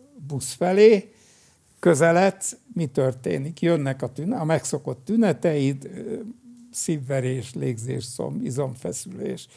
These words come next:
látásom elhomályos, ugye az csupán egyszerű dolog, hogy kitágul a pupillád, mindenkinek hirtelen kitágul, az elkezd homályosan látni, tehát teljesen normális ez a dolog.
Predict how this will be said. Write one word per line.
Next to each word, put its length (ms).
látásom 720
elhomályos, 720
ugye 260
az 260
csupán 320
egyszerű 360
dolog, 260
hogy 220
kitágul 480
a 140
pupillád, 680
mindenkinek 1080
hirtelen 380
kitágul, 520
az 140
elkezd 420
homályosan 640
látni, 440
tehát 300
teljesen 440
normális 680
ez 120
a 140
dolog. 360